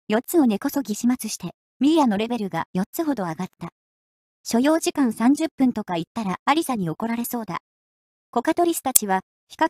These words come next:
的強めの個体が多かった上に一度に始末したので連鎖チェーンボーナスが入ったようだ。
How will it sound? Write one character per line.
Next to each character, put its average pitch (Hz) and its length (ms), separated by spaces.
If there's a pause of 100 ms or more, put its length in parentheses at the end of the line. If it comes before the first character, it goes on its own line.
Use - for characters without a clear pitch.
的 - 220
強 277 240
め 302 100
の 294 100
個 247 120
体 277 160
が 262 180
多 294 120
か 277 100
っ 277 100
た 226 140
上 202 140
に 170 220
一 220 220
度 339 80
に 285 120
始 - 120
末 277 220
し - 80
た 233 120
の 208 100
で 165 220
連 233 200
鎖 302 140
チ 320 120
ェ 320 40
ー 330 40
ン 330 60
ボ 330 120
ー 339 40
ナ 294 100
ス 233 120
が 196 120
入 226 160
っ - 100
た 220 120
よ 190 140
う 170 40
だ。 160 120